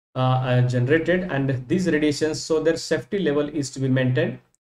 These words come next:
And to maintain this type of safety level, again, we require certain types of devices. Now, what are these devices? How to construct them? What are their properties? What are their other types of aspects?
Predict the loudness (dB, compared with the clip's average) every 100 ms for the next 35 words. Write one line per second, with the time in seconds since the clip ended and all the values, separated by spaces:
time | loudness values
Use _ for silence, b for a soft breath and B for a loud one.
0 | _ _ -6 -4 0 0 0 0 0 0
1 | 0 -2 -2 -2 -2 -2 -4 -4 -6 -2
2 | -2 0 -2 -2 -2 0 2 2 0 -2
3 | -2 -4 -2 -4 -2 -2 0 -2 -2 -4
4 | -2 2 2 2 -4 -12 -14 -20 _ _
5 | _ -4 2 4 6 4 4 4 4 4
6 | 2 -2 -2 -2 -2 0 0 -2 0 -2
7 | 0 0 0 -4 -6 -2 0 0 0 0
8 | -2 -2 -4 -6 -4 -4 -2 0 -2 -4
9 | -8 -2 0 0 -2 -4 -8 -8 -10 -2
10 | -2 -2 -10